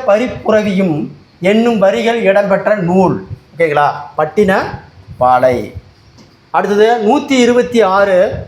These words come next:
ஒற்றை வரிகளில் எழுதிய துளிகன் என்னும் நூலின் உ-, மூலம் உலக புகழ் பெற்றவர் யார்? ஓகேங்களா?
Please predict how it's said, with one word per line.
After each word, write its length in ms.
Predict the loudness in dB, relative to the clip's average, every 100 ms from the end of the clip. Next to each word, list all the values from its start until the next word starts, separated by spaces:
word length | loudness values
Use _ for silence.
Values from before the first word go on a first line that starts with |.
| -6
ஒற்றை 440 | -2 -2 0 0 2
வரிகளில் 680 | 0 2 0 0 -2 -4 -2
எழுதிய 680 | 0 2 2 2 2 0 -4 -10 -20 -20 -20 -20 -2
துளிகன் 600 | 0 2 2 0 -2 -8 -16 -20 -20 -20 _
என்னும் 400 | -2 2 2 2
நூலின் 580 | 2 2 2 0 -2 -8 -20 -20 -14 -14 -16 -20 -20 -20 -20 -10
உ-, 280 | -2 0 -2 -12 -20 -10
மூலம் 720 | 0 2 2 0 -4 -8 -12 -6
உலக 340 | 0 2 0
புகழ் 300 | 0 0 0
பெற்றவர் 480 | 0 0 0 2 2
யார்? 480 | 2 2 0 -4 -16 -10
ஓகேங்களா? 320 | -4 0 0